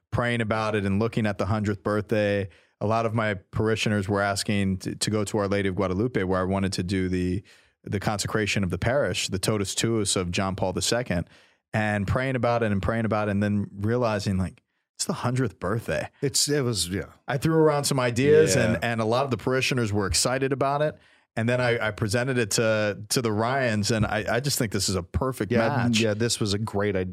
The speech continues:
Speaker 2: you know,
Speaker 1: Yeah.
Speaker 2: a great itinerary.
Speaker 3: And
Speaker 2: Um,
Speaker 3: it, it's an itinerary, too, that we,
Speaker 2: That makes
Speaker 3: we, we put together, um, in a custom way with, with selection. Like, they were really good with
Speaker 2: Yeah, International Select is absolute masters at planning these,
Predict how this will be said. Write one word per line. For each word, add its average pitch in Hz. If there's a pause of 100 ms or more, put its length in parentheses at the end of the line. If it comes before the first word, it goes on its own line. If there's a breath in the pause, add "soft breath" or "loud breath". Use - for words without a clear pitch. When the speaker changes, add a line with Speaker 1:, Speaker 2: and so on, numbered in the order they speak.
Speaker 2:
you 113
know, 117
Speaker 1:
Yeah. 101
Speaker 2:
a -
great 104
itinerary. 92 (420 loud breath)
Speaker 3:
And 131
Speaker 2:
Um, 160
Speaker 3:
it, -
it's 147
an 151
itinerary, 165
too, 135
that 98
we, 107 (160)
Speaker 2:
That 156
makes 135 (640)
Speaker 3:
we, 127
we -
put -
together, 107 (140)
um, 92 (500)
in 135
a 101
custom 131
way 127
with, 101
with 107 (140)
selection. 113
Like, 101
they 110
were 110
really 107
good 101
with 95
Speaker 2:
Yeah, 151
International 208
Select 123
is 107
absolute 131
masters 107
at -
planning 127
these, 90